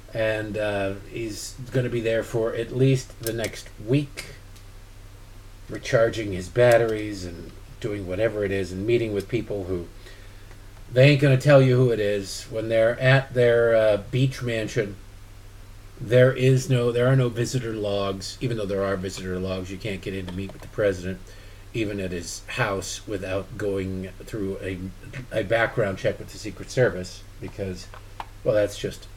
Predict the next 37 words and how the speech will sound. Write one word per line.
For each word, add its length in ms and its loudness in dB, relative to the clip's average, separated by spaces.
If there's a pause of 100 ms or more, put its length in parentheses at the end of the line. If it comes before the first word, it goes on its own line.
(200)
how 140 -8
the 100 -10
world 320 0
works. 360 -10 (560)
But 140 6
they 120 6
aren't 140 8
about 260 6
to 80 2
release 320 4
it 60 0
because 240 2
it's 100 -6
a 40 -2
private 400 6
matter. 300 -8
So 240 -2
if 380 -4 (120)
a 20 -10
whole 140 0
bunch 260 -2
of 80 -12
people, 400 -4
degenerate 760 -4 (520)
hunters, 840 -4
business 520 -4
associates, 680 -6
or 120 -8 (380)
pe-, 160 0
bagmen 680 4
overseas, 840 0
people 280 0
running 300 0
L 180 2
L 160 2
Cs 600 -4
to 220 -6